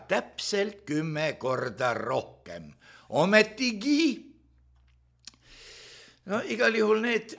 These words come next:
militaaranalüütikud väidavad, et täiesti mõistusevastane on rakendada ühe riskifaktori, see tähendab selle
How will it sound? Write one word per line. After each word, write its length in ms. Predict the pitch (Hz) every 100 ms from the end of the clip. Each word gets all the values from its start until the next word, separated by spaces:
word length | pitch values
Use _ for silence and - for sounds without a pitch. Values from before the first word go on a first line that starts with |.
| -
militaaranalüütikud 1400 | 214 208 202 - 240 214 226 214 214 262 214 202 202 180
väidavad, 540 | 262 247 202 185 180 180
et 220 | 180 -
täiesti 640 | 208 262 226 180 - - 190
mõistusevastane 1400 | 233 233 - - 170 151 175 165 294 - 160 139 127
on 140 | 123 135
rakendada 680 | 180 185 175 143 143 135 151 240
ühe 380 | 214 170 120 117
riskifaktori, 920 | 170 170 - 143 135 180 180 147 131 131
see 120 | 139
tähendab 360 | 147 147 143 131
selle 340 | 165 143 139